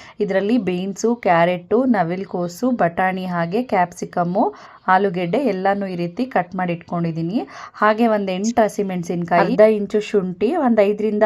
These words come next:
ಆರು ಎಸ್ಲು ಬೆಳ್ಳುಳ್ಳಿ, ಸ್ವಲ್ಪ ನಾನಿಲ್ಲಿ ಕಾಯಿ ಚೂರು ತಗೊಂಡಿದ್ದೀನಿ. ಹಾಗೆ ಒಂದ್ ಸ್ಪೂನ್ ಅಷ್ಟು ಧನಿಯಾ ಪುಡಿ, ಎರಡ್ ಸ್ಪೂನ್ ಅಷ್ಟು ನಾನಿಲ್ಲಿ ಕಡಲೆ ತಗೊಂಡಿದ್ದೀನಿ. ಹಾಗೆ ಒಂದ್ ಸ್ವಲ್ಪ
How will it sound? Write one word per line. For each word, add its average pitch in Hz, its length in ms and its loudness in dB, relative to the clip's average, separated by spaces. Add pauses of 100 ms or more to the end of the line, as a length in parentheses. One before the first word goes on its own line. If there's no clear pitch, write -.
ಆರು 180 260 4
ಎಸ್ಲು 196 280 -6
ಬೆಳ್ಳುಳ್ಳಿ, 175 580 0 (380)
ಸ್ವಲ್ಪ 240 420 4
ನಾನಿಲ್ಲಿ 202 460 -4
ಕಾಯಿ 185 280 -2
ಚೂರು 208 320 -2
ತಗೊಂಡಿದ್ದೀನಿ. 175 540 0 (100)
ಹಾಗೆ 196 320 -2
ಒಂದ್ 180 260 0
ಸ್ಪೂನ್ 202 280 -4
ಅಷ್ಟು 202 300 -4
ಧನಿಯಾ 185 360 0
ಪುಡಿ, 190 300 -4 (400)
ಎರಡ್ 214 280 4
ಸ್ಪೂನ್ 262 240 4
ಅಷ್ಟು 220 260 -2
ನಾನಿಲ್ಲಿ 190 460 -4
ಕಡಲೆ 185 420 2
ತಗೊಂಡಿದ್ದೀನಿ. 180 720 -2 (1120)
ಹಾಗೆ 220 380 2
ಒಂದ್ 254 220 -2
ಸ್ವಲ್ಪ 247 380 2